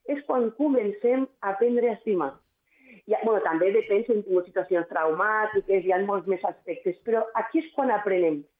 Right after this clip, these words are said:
Llavors, busquem a una parella que ens fa despertar les nostres ferides. Per això diem que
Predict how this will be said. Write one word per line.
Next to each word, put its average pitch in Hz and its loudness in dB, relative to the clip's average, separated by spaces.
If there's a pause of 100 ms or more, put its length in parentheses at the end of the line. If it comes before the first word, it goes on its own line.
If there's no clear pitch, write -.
(320)
Llavors, 220 0
busquem 208 0
a 175 0
una 254 0
parella 277 0 (420)
que 254 0
ens 247 0
fa 226 0
despertar 240 0
les 208 0
nostres 202 0
ferides. 233 0
Per 214 0
això 220 0
diem 262 0
que 202 0